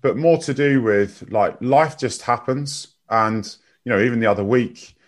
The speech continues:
I don't know if you had it, but, you know, when you get that, that real pain in the front of your face where you've just been running highly stressed for weeks,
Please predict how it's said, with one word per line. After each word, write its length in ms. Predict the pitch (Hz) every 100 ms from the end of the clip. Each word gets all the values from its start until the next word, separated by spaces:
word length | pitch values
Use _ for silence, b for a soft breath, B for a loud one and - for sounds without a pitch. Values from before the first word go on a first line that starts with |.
| _ -
I 60 |
don't 80 | 117
know 80 | 110
if 140 | 101
you 80 | 107
had 200 | 110 147
it, 160 | 117 -
but, 120 | 98
you 80 | 120
know, 180 | 127
when 140 | 120 123
you 60 |
get 220 | 117 131 92
that, 180 | 113
that 200 | 101 101
real 220 | 110 120 104
pain 460 | - - 139 135
in 100 | 98
the 80 | 95
front 260 | - 123 104
of 60 |
your 140 | 110 110
face 440 | - 117 87 -
where 140 | 104
you've 260 | 98 101 98
just 300 | - 117 -
been 260 | 117 110 110
running 320 | 120 107 92
highly 380 | - 110 104 101
stressed 580 | - 123 101 - -
for 460 | - - 92 92 92
weeks, 640 | 107 101 85 - - -